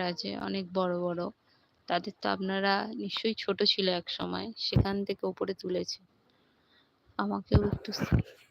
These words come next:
সাপোর্ট করুন, আমি কিছু একটা করতে চাই, তাই জন্য সাপোর্ট করুন। সব বলবো, যখন ব্লগ চ্যানেল খুলবো সেখানে সব বলবো, আজকে বা নাই বললাম।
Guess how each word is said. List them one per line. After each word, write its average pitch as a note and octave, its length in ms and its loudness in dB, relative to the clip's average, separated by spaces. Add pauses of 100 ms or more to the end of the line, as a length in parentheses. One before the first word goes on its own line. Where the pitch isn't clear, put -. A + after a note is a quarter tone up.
(140)
সাপোর্ট - 300 10 (120)
করুন, G3 240 -2 (1160)
আমি G#3 220 -2
কিছু G3+ 180 -4
একটা G3+ 180 -2 (120)
করতে G3 320 -2
চাই, G#3+ 240 -4 (240)
তাই G3 260 -2
জন্য G3 160 -2 (120)
সাপোর্ট F#3 320 -6 (100)
করুন। G3 240 -4 (2000)
সব A3 240 2 (140)
বলবো, F#3+ 320 0 (300)
যখন F#3+ 240 -4 (600)
ব্লগ F#3+ 200 0 (120)
চ্যানেল G3+ 380 2 (160)
খুলবো G3 400 0 (800)
সেখানে A3 540 0 (140)
সব G3 140 -2 (120)
বলবো, G3+ 320 -4 (520)
আজকে - 400 -6 (760)
বা G#3 100 -6
নাই G3 260 -4 (100)
বললাম। F#3 400 -8